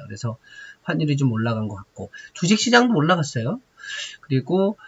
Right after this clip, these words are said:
미국에서 나오는 이제 아이에스엠 제조업 지수 오늘 밤에 이제 발표되는 거, 요거 살펴보셔야 되겠고, 디지털 자산 시장 쪽에서는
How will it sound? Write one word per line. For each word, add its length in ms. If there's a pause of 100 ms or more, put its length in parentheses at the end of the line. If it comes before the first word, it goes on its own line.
(140)
미국에서 500
나오는 440
이제 140
아이에스엠 680
제조업 420
지수 260
오늘 300
밤에 320
이제 180
발표되는 560
거, 360
요거 160
살펴보셔야 640
되겠고, 520 (440)
디지털 380
자산 260
시장 280
쪽에서는 640